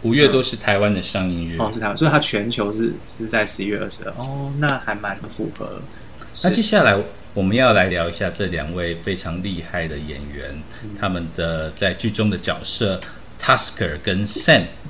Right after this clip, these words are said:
Speaker 2: 嗯。
Speaker 1: 我们先从 Sam，就是柯林·
Speaker 2: 好。
Speaker 1: 博斯他演的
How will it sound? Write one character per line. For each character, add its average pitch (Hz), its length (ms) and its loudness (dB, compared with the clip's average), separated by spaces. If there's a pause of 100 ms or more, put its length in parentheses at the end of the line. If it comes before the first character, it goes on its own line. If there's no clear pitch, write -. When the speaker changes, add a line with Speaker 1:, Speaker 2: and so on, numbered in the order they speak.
(100)
Speaker 2:
嗯。 117 80 0
Speaker 1:
我 117 40 6
们 113 100 8
先 123 220 2
从 107 220 0
Sam， 104 340 4
就 110 140 -2
是 110 160 -2
柯 127 240 2
林· 113 160 4
Speaker 2:
好。 107 80 0
Speaker 1:
博 98 160 2
斯 110 260 -2
他 110 220 4
演 87 360 2
的 85 240 0